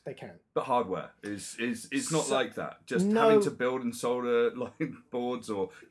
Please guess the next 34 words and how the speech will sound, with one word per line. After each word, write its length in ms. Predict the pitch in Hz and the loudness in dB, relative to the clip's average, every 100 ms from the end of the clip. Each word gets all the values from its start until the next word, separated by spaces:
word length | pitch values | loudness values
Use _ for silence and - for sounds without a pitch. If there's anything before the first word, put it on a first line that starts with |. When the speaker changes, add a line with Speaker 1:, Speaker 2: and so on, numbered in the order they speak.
| _ | _
Speaker 2:
source 380 | - - 123 117 | -12 -4 -4 -4
suppliers 640 | - 113 113 110 113 107 | -8 -4 0 2 0 -2
and, 120 | 104 | -8
and 140 | 107 104 | -8 -4
whatever, 440 | 110 113 107 - 64 | -2 -2 -4 -8 -8
right? 100 | 202 | -2
Speaker 1:
Yeah, 360 | 226 226 214 | 4 6 6
I 60 | 180 | 6
mean, 160 | 214 208 | 2 0
so, 240 | 240 220 | -2 -2
you 140 | 185 220 | 0 2
know, 80 | |
here's 260 | 160 226 247 | 2 0 -4
the 80 | 180 | -6
thing. 300 | 170 185 139 | 0 0 0
I 40 | |
mean, 280 | 135 143 151 | -2 -4 -2
one 160 | 160 185 | -4 -2
thing 220 | 185 165 | -2 0
that 80 | 139 | -2
I, 160 | 127 - - | -4 -10 -10
I, 80 | 127 - _ _ - - | -10 -10 _ _ -20 -14
I 40 | |
mean, 260 | 139 151 160 | -6 -4 -4
to, 160 | - 156 | -4 -6
to 200 | - 175 | -6 -4
that 220 | 185 - | -4 -4
point 260 | - 170 160 | -2 -2 -2
of 140 | 123 | -6
software 360 | - 151 143 131 | -6 -4 -2 -4
is 140 | 120 | -6
eating 380 | 123 123 117 110 | -10 -10 -12 -12
the 60 | 104 | -14
world, 400 | 101 92 90 | -16 -16 -16